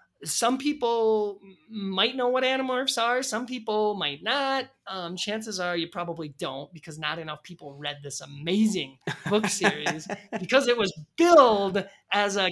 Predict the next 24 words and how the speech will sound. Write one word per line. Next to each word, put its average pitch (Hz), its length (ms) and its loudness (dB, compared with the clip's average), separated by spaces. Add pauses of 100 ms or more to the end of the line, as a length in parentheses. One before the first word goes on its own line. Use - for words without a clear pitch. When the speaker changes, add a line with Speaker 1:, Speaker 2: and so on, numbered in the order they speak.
(140)
Speaker 1:
kid's 175 680 4 (760)
fun 269 380 8
time 247 420 6
learning 247 340 4
about 226 280 8
animals. 208 760 2 (500)
And 190 520 0 (100)
it 262 160 -4
was 240 220 2 (200)
actually 202 800 2 (340)
about, 208 600 4 (340)
uh, 190 460 -4 (1000)
launching 226 840 0
a, 190 680 0 (340)
uh, 156 360 -4
guerrilla 214 500 2
war 202 720 0 (420)
and 180 400 -2
dealing 214 420 2
with 175 320 -2
P 233 180 -8
T 220 220 0
S 196 180 0
D 180 480 -4